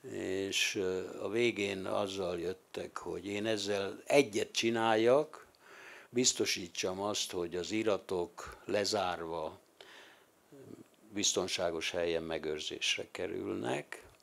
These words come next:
Ezt mondtam, ezt tudom biztosítani. Ö, majd az új parlament és az új kormány.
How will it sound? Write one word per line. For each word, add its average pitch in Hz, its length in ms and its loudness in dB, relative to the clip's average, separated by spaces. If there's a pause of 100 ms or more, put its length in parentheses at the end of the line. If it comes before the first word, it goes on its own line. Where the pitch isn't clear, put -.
Ezt 87 140 -10
mondtam, - 320 -8
ezt - 180 -6
tudom 85 340 -6
biztosítani. 95 1040 -6 (1120)
Ö, 92 360 2
majd 120 260 2
az 104 140 0
új 107 160 0
parlament 82 680 -2
és 73 240 -6
az 80 140 -8
új 76 240 -6
kormány. - 680 -10